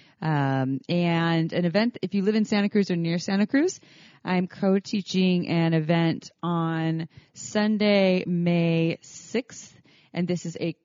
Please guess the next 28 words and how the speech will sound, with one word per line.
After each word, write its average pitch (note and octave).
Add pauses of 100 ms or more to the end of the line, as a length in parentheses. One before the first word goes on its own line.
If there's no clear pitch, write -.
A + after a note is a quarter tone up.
(160)
Tantra B3
in F3+
Motion F3
workshop. D#3
I'm D#3+
co-teaching D#3+
it D#3
with D#3
Daniel E3
Molnar, D3+
who D3
runs C#3
Ecstatic C#3+
Dance C#3+
here D3
in C3+
Santa D3+
Cruz. D3 (500)
Um, C#3
he's D#3
a D#3
phenomenal D3+
teacher, G2
and D#3
he's E3
bringing F#3
the D#3+
contact D#3